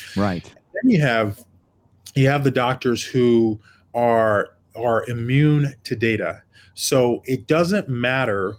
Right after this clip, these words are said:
Speaker 2: what the argument is, what the statement is, what the details are, what the numbers show, what the papers report that have been published. None of that matters.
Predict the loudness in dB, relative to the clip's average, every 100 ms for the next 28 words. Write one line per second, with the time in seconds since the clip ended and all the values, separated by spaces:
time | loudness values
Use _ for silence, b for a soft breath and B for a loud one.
0 | -12 -6 -4 -4 -8 -6 -4 -4 -4 -8
1 | -8 -8 -10 -10 -12 -10 -8 -2 0 0
2 | -4 -4 -4 -8 -12 -14 -14 -6 -6 -2
3 | 0 0 -2 -4 -4 -4 -6 -10 -12 -10
4 | -8 -8 -6 -6 -6 -6 0 0 0 -6
5 | -12 _ _ _ b b b _ _ _
6 | _ -4 -4 -2 -4 0 0 2 2 2
7 | 0 -2 -6 0 0 -2 -8 _ _ B
8 | B _ -4 0 -2 0 -2 -2 -6 -14
9 | _ -14 -6 -2 0 0 -2 -6 -10 -10
10 | -10